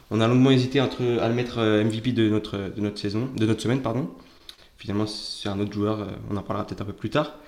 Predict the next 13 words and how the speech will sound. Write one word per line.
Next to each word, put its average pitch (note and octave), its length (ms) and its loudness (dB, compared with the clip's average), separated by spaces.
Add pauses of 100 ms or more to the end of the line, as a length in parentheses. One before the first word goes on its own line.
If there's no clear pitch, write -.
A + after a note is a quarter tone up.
(540)
Mais, A2 240 4
euh, G#2 560 4
ouais, G#2 160 2
je - 80 -4
sais - 100 -2
pas D#3 140 2
c'est D#3 120 -2
quoi D3 120 0
le C3+ 100 0
plus C#3 80 -6
surprenant C#3+ 400 2
entre, C3 240 0
euh, G#2 540 2